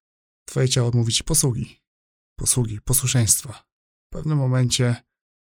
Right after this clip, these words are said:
dopadną cię choroby. Będziesz odnosił dużo kontuzji.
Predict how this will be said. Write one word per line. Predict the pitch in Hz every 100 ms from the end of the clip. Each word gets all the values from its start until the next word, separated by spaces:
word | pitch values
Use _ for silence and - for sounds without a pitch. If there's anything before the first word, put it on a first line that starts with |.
| _ _ _ -
dopadną | - 123 120
cię | 127
choroby. | - 147 135 127 - - _ _ _ _ _ - -
Będziesz | 107 104 113 113 - - -
odnosił | 123 - 127
dużo | 147 160
kontuzji. | 196 160 120 104 101 104